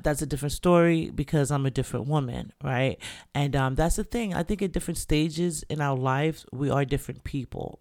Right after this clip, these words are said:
you know? So DaniLeigh, I think I can empathize with her because, you know,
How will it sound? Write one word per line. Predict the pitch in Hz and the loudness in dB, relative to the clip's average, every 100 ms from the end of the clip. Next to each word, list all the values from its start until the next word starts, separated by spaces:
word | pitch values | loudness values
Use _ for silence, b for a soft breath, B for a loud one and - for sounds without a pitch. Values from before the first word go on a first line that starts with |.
| 120 | -6
you | 143 | -4
know? | 131 135 143 B B B | -2 -2 -4 B B B
So | - 151 135 104 - - | 2 6 6 4 -2 -4
DaniLeigh, | 139 170 208 202 190 | 2 2 4 4 4
I | 165 | 4
think | 175 | 2
I | 165 | -2
can | 160 - 151 | -2 -4 -4
empathize | - 139 147 147 143 139 | -2 -2 0 2 2 2
with | 139 | 2
her | 139 139 135 135 B B B | 2 2 2 -2 B B B
because, | 139 139 156 127 123 - - _ _ | -6 -2 0 2 0 -4 -16 _ _
you | - 143 | -4 -4
know, | 73 64 | -4 -10